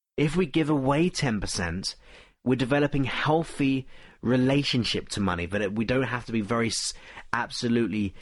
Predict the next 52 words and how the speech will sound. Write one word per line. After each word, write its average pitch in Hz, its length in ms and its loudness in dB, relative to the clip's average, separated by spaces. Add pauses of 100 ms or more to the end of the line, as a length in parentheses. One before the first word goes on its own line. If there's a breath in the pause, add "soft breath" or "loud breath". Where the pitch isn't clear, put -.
(180 loud breath)
secure 123 720 0
in 110 80 0
it, 101 60 0
and 98 120 -2
as 101 120 -2
if 107 100 -4
we 110 100 0
must 120 240 0
keep 123 200 0
it 104 80 0
very 110 240 0
tightly 113 440 -4
to 95 200 -2
us. 82 260 -4 (260 loud breath)
We're 120 120 0
having 147 320 0
this 139 240 -2
level 131 440 -2 (220 loud breath)
and 110 140 -2
association 120 760 0
to - 140 -2
money 101 140 2
that 101 100 -2
we 104 100 0
actually 113 260 0
want 113 100 2
to 110 60 -2
give 104 360 -2
back, 113 460 -4 (300 loud breath)
that 104 100 -2
the 110 60 2
money 135 280 4
that 127 140 2
we 113 160 0
get, 120 360 -2
we're 117 100 0
actually 113 260 -4
helping 113 420 0
others. 95 360 0
It 95 60 -10
develops 120 320 -2
a 120 60 0
very 131 240 0
healthy 135 640 -2 (100)
attitude 117 520 -4
to - 100 -8
money. 76 340 -4 (200 loud breath)
It's - 100 -6
like 110 220 -4
paying 123 400 0
it 104 100 -2
forward. 104 520 -2